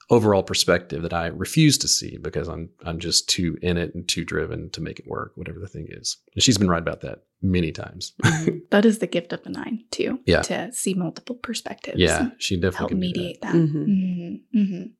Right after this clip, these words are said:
Speaker 3: That's neat. Uh, the South Dakota thing. So
Speaker 2: Mm-hmm.
Speaker 3: the f-, the last Core Motivations episode, I had Liz Cooley
Speaker 2: Mm-hmm.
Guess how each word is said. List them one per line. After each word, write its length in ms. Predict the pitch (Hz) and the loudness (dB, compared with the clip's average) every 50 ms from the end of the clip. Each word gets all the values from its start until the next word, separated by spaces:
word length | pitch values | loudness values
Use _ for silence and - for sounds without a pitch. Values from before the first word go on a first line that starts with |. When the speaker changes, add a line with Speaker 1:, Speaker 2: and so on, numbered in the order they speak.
| _ - | _ -10
Speaker 3:
That's 200 | 240 220 - - | -8 -8 -4 -2
neat. 220 | 131 123 - - _ _ _ _ - - - - - - - - - _ _ - | -2 -2 -2 -2 _ _ _ _ -20 -20 -20 -20 -20 -20 -20 -20 -20 _ _ -2
Uh, 260 | - 190 196 190 180 | 0 0 0 0 0
the 140 | 214 - - | -2 -2 -2
South 320 | - - - 202 196 - | 0 0 0 0 0 0
Dakota 360 | - 185 - 185 175 170 - | -2 -4 -2 -4 -6 -6 -8
thing. 360 | - - - - - 233 226 - - | -10 -8 -6 -4 -2 -2 -4 -4 -2
So 160 | - - 208 | 2 4 6
Speaker 2:
Mm-hmm. 400 | 185 160 180 180 175 185 180 - | 6 6 6 4 4 2 0 -4
Speaker 3:
the 80 | - 214 | -6 -8
f-, 160 | - - _ _ _ - - - | -8 -10 _ _ _ -20 -2 2
the 600 | - 196 185 180 180 180 175 175 175 180 - - | 4 4 4 4 0 -2 -4 -6 -6 -6 -6 -4
last 800 | 190 202 196 196 185 214 226 226 - - - - - - - - _ _ _ _ _ _ _ _ _ _ _ _ _ _ _ _ _ _ _ _ _ - | -2 -2 -2 -2 0 -2 -2 0 0 -2 -2 -2 -4 -6 -8 -12 _ _ _ _ _ _ _ _ _ _ _ _ _ _ _ _ _ _ _ _ _ -2
Core 220 | - - 214 196 | 2 4 6 6
Motivations 600 | 190 190 185 180 170 175 170 170 - - 180 - | 6 4 2 2 2 0 0 0 -2 -4 -6 -6
episode, 600 | - - - - 185 - 185 170 170 165 170 170 - - - - | -8 -10 -8 -8 -8 -6 -4 -4 -4 -4 -4 -6 -8 -10 -6 -6
I 40 | |
had 280 | - - 185 175 170 - | -4 -4 -4 -6 -6 -6
Liz 260 | 175 185 180 180 180 | -6 -6 -6 -6 -6
Cooley 560 | - - - 180 175 175 175 180 175 180 185 180 | -8 -4 -4 -2 -2 -2 -4 -4 -4 -4 -2 0
Speaker 2:
Mm-hmm. 260 | 185 170 156 170 170 | 0 0 0 0 -4